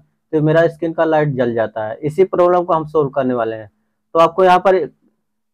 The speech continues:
सेटिंग जब आएंगे, आपको यहाँ पर कुछ interface इस तरह से दिखेगा। आपको यहाँ पर थोड़ा सा scroll down करके आना है। आप जब scroll down करके आएंगे, आपको यहाँ पर एक option देखने के लिए मिल जाएगा, यहाँ पर शॉर्टकट accessibility का option। यहाँ पर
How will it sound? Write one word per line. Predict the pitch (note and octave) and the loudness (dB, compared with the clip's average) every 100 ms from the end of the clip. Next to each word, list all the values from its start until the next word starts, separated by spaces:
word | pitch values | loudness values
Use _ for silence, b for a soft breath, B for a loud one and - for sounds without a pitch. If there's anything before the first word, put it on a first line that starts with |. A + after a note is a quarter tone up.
| _ | _
सेटिंग | D#3+ D#3 F#3 | -2 2 4
जब | F3+ E3+ | 4 2
आएंगे, | F3 - E3 F3+ | 2 0 2 4
आपको | F3+ D#3+ E3+ | 4 4 0
यहाँ | D#3+ | -2
पर | E3+ | -2
कुछ | F3+ D#3+ | -2 -4
interface | D#3+ D#3 E3+ F3 E3 | -4 -2 -2 0 -2
इस | D#3+ | 0
तरह | D#3+ | -2
से | D#3+ | -2
दिखेगा। | D#3+ D3 D#3 D#3 F3 F#3+ _ _ _ - | -2 -2 0 2 0 -2 _ _ _ -4
आपको | D3+ F3 | -2 0
यहाँ | E3+ | 2
पर | F3 | 2
थोड़ा | F3 D#3+ E3 | 2 2 2
सा | E3 | 2
scroll | D#3+ - E3+ | -4 0 2
down | E3 D#3+ | 2 2
करके | E3 E3+ | -2 0
आना | E3+ E3 E3+ | 0 2 0
है। | E3+ | 0
आप | - B3 D3 | -2 -4 -4
जब | D3 D3 | -4 -4
scroll | C#3+ - E3 | -4 0 2
down | E3 | 2
करके | D#3+ E3 D#3+ | 0 -2 0
आएंगे, | D#3+ E3 E3 | 0 2 0
आपको | D3 D#3 | -2 -2
यहाँ | D#3 | -4
पर | D#3 D#3+ | -4 -2
एक | D#3 D#3 | -2 -2
option | D3+ D#3 | -6 -6
देखने | D3+ C#3+ D3+ | -6 -4 -4
के | D3+ | -4
लिए | D3+ | -4
मिल | C#3+ | -4
जाएगा, | D3 C#3+ | -4 -6
यहाँ | C#3 C#3+ | -8 -6
पर | D#3 | -8
शॉर्टकट | D#3 _ _ _ _ _ - E3 F3 - F3+ - E3 | -8 _ _ _ _ _ 0 2 2 2 2 2 -4
accessibility | D3+ E3+ D#3+ D#3 D#3 | -2 -2 0 -2 -2
का | E3 D#3 | 2 2
option। | C3+ D3 A2 G2+ _ _ _ _ _ D3 | 2 -2 -10 -10 _ _ _ _ _ -2
यहाँ | E3 | 0
पर | F3+ F#3+ | 2 0